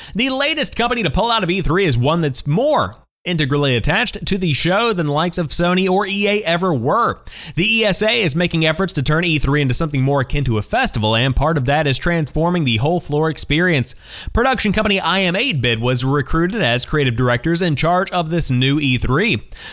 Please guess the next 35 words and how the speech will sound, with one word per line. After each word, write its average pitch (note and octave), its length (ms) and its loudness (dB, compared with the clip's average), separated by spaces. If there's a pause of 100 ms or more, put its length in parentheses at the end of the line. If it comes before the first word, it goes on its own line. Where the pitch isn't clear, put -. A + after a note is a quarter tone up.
(120)
Approximately A#3 680 0
a E3+ 160 2
month A3 400 -2
after F#3 280 -2
the C3+ 100 -2
partnership E3 500 0
was C#3 180 0
revealed, A#2+ 500 0
I D3 140 0
Am D#3 140 0
Eight D#3 200 0
Bit E3 200 0
has D3 220 0
backed D#3 360 -4
out D3 160 -2
of D3 80 -2
the C3 80 -2
project. C#3+ 560 -2 (320)
On A3 220 2
Twitter, G#3 340 2
I D#3 140 0
Am E3+ 120 0
Eight F3+ 200 0
Bit D#3+ 160 0
wrote, F3+ 320 0
quote, A3+ 260 -2 (240)
"That F3 140 0
it G3+ 120 -2
has F#3+ 300 2
changed, A#3 640 -2 (280)
excuse F3 280 0
me, E3+ 120 0
decided F#3 600 0
to F#3 100 2
resign." D3 640 0